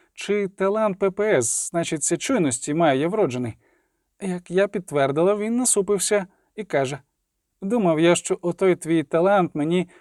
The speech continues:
проти чародіїв придасться, але спершу доведеться тобі мати справу з іншою особою, не менш загадковою".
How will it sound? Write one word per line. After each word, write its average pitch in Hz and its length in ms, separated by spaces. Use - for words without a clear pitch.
проти 175 300
чародіїв 165 540
придасться, 143 600
але 226 260
спершу 233 420
доведеться 196 600
тобі 185 240
мати 190 300
справу 180 460
з 156 120
іншою 208 380
особою, 143 480
не 254 180
менш 160 540
загадковою". 147 720